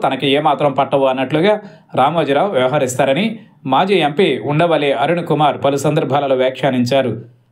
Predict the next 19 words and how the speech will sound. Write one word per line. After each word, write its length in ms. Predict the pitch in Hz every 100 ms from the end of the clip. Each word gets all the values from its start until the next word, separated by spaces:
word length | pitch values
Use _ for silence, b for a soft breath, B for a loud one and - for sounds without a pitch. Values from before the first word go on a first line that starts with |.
| -
అది 140 | 131 131 120
మార్గదర్శి 560 | 147 175 160 143 165 131
చిట్ 160 | 127 -
ఫండ్ 180 | 151 143
అయినా, 200 | 143 170 95 - B B - 123
రామోజీ 380 | 160 185 170 165
ఫిలిం 200 | 156 156 156
సిటీ 200 | 151 151 135
భూముల 240 | 123 147 135 123
వ్యవహారమైనా, 560 | 123 139 143 143 170 196 B B B 156
ఏదైనా 340 | 175 170 175 156 123 - 139
ఆయన 140 | 131 127
అనుకున్నదే 400 | 160 180 175 185 139
వ్యవహారం, 440 | 127 131 127 113 - - _ _ -
ఆయన 140 | 151 156 160
చేసిందే 360 | 202 196 185 185 -
పని 180 | 170 175 - 139
అన్నట్టుగా 400 | 139 143 165 214 180
సాగిపోయింది. 580 | 135 127 135 127 117